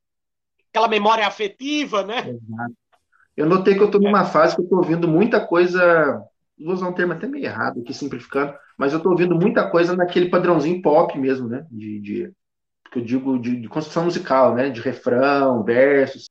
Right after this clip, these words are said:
Speaker 2: Eu andei reparando isso, muito Beatles, né? Muito reggae, muita, anos setenta, Pink Floyd, essa turma, né? Então aquela coisa mais, entre aspas, né? Convencional, né? Absurdo falar que Pink Floyd é convencional, né? Mas vocês, vocês entenderam aí. Mas quem se interessa por barulho, que, que é, que é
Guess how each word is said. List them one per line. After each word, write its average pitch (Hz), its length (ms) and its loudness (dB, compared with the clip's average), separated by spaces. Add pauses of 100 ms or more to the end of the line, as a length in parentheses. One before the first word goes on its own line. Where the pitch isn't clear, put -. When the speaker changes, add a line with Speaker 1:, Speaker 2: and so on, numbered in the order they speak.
Speaker 2:
Eu 139 120 2
andei 147 120 -2
reparando 165 380 0
isso, 147 100 -4
muito 185 180 -4
Beatles, 131 800 0
né? 123 100 -8
Muito 131 300 -8
reggae, 117 840 0
muita, 113 360 -10 (220)
anos 160 140 -6
setenta, 165 440 0
Pink 160 200 -10
Floyd, 156 420 4
essa 120 160 -4
turma, 139 340 -4
né? 117 200 -6
Então 131 120 -10
aquela 151 220 -6
coisa 147 240 -2
mais, 147 180 -2
entre 151 280 0
aspas, 127 480 0
né? 123 160 -8 (100)
Convencional, 110 800 -4
né? 107 120 -12 (300)
Absurdo 135 380 -4
falar 139 220 2
que - 80 -6
Pink 131 180 -12
Floyd 127 240 -2
é - 20 -4
convencional, 131 560 -4
né? 113 100 -6
Mas 113 260 -10
vocês, - 360 -14 (480)
vocês 113 180 -6
entenderam 113 540 0
aí. 98 120 -12 (140)
Mas 147 220 -2
quem 220 160 2
se 262 100 0
interessa 196 480 4
por 196 140 4
barulho, 160 720 6
que, 139 200 -4
que - 160 -4
é, 120 200 2
que 131 120 -4
é 117 200 -4